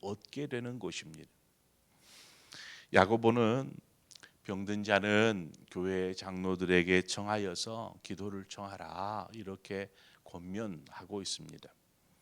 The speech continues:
성경에 나오는 장로라는 직분은 오늘날 우리가 흔히 이야기하는 장로님들 이러한 직분을 이야기하는 것이 아니고 교회의 감독이나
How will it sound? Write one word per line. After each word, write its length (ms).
성경에 380
나오는 760
장로라는 1500
직분은 1200
오늘날 560
우리가 760
흔히 280
이야기하는 640
장로님들 1000
이러한 420
직분을 440
이야기하는 580
것이 240
아니고 540
교회의 540
감독이나 960